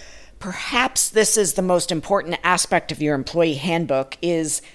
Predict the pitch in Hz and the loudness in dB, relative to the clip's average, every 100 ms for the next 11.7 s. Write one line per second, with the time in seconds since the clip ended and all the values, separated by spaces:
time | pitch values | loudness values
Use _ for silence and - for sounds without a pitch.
0 | - 170 214 214 240 196 185 - - 151 | -12 -10 -4 -2 0 4 4 4 0 0
1 | 139 139 175 175 175 160 135 185 175 139 | -6 -6 -6 -2 -2 -2 -2 2 2 2
2 | 127 127 - - - - - - - 226 | -6 -6 -8 -12 -20 -20 -20 -16 -8 -4
3 | 180 160 147 - - - _ - 156 - | -2 -2 -2 -8 -20 -20 _ -10 -10 -6
4 | 220 190 196 190 202 180 - - 165 165 | -8 -4 -4 -4 0 0 0 -2 -2 -4
5 | - - - - 165 175 - 185 190 190 | -6 -20 -18 -8 -6 -6 -2 2 4 4
6 | 185 170 165 - 175 156 - 165 156 143 | 0 0 -2 -2 -2 -2 -2 -4 -4 -4
7 | 165 135 - - 151 - 131 107 - _ | -2 -4 -6 -4 -4 -4 -8 -8 -16 _
8 | _ - - _ 170 214 - - 202 190 | _ -20 -20 _ 0 2 2 0 4 4
9 | 190 - - 175 - - 175 147 147 - | 2 -4 4 4 4 0 -2 -2 -2 -2
10 | 180 - 156 - 175 170 175 160 151 160 | -2 -6 -8 -2 6 6 6 2 -6 -8
11 | 143 147 165 165 165 160 156 | -6 2 2 2 -2 -4 -6